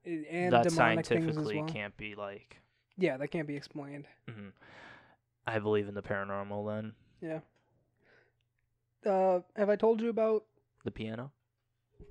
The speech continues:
Speaker 1: No, I've told you about the piano. Have I told you about the, uh, the little doll at that antique shop?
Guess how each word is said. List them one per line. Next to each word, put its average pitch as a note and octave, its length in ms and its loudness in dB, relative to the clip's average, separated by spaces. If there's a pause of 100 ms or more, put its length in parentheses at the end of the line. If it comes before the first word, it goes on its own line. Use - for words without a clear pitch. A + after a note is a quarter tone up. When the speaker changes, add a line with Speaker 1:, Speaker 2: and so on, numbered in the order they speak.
(120)
Speaker 1:
No, A#3 400 4
I've B3 120 -4
told G3 180 0
you E3 60 -6
about D3+ 120 -2
the D3 60 -18
piano. D#3+ 240 -6
Have E3 100 -4
I G3 60 4
told G#3+ 180 2
you G3+ 60 2
about F3+ 260 2
the, F3 200 2
uh, D3+ 200 0 (1200)
the G3+ 80 6
little F#3+ 260 6
doll D#3+ 520 2 (140)
at E3+ 160 -4
that D3+ 100 -2
antique D#3+ 340 -6
shop? D#3 280 -8